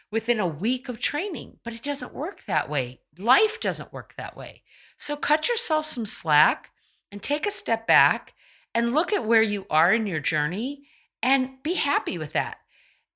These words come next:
And I want you to really think about that. Today might be a fifty-minute workout. The next week, it might be a seventy-minute workout. And maybe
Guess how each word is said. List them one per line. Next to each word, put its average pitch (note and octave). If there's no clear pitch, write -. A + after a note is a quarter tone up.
And C4
I C4
want D4
you F#4+
to E4
really D4
think -
about G#3
that. -
Today D4+
might D4+
be F#3+
a G#3
fifty-minute A3+
workout. F#3+
The B3
next B3
week, A#3+
it -
might C#4
be C#4
a C#4+
seventy-minute B3+
workout. B2
And A#3+
maybe B3